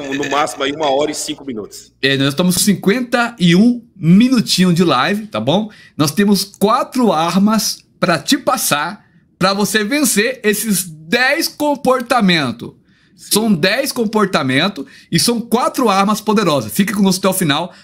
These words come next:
Speaker 2: pra você aprender essas quatro armas. É, cu-, a irmã, a, tanto ali, a irmã Carolina Figueiredo comentou, né,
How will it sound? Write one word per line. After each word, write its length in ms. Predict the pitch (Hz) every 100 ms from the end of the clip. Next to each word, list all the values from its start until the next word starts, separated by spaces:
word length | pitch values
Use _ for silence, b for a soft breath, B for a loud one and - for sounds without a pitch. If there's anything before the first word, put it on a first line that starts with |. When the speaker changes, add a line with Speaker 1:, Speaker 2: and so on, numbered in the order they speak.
| B
Speaker 2:
pra 80 | 160
você 220 | 156 180
aprender 640 | 180 220 208 143 170 190 _ _ -
essas 200 | 156 143
quatro 340 | 170 190 170
armas. 500 | 143 185 214 202 - b b -
É, 180 | 117 117
cu-, 200 | 170 135 117
a 140 | 139
irmã, 440 | 160 165 165 143 -
a, 200 | 117 127
tanto 220 | - 185
ali, 140 | 208 147
a 60 | 127
irmã 260 | 123 139
Carolina 480 | 135 139 135 151 151
Figueiredo 560 | - - 127 127 143 135
comentou, 460 | 151 151 131 156 170
né, 160 | 170